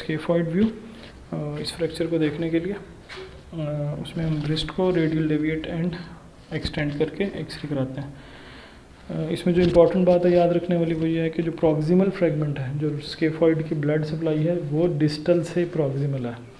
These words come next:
मतलब जो बाद वाला एरिया है वहाँ से प्रॉक्सिमल आ रही है।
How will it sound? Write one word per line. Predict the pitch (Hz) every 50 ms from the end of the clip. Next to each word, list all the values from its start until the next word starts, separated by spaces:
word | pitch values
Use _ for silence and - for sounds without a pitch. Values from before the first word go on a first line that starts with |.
| - - - - - - 160
मतलब | 151 151 143
जो | 143 160 156 156 151 147 151 156 156 151 143 139
बाद | 147 151 156 156 160
वाला | 165 156 151 151
एरिया | 147 143 143 147 156 156
है | 156
वहाँ | 147 143 143 151 156
से | - 185 185
प्रॉक्सिमल | 175 165 156 147 139 139 147 147 143 139
आ | 135 135
रही | 131 139 147 170
है। | 190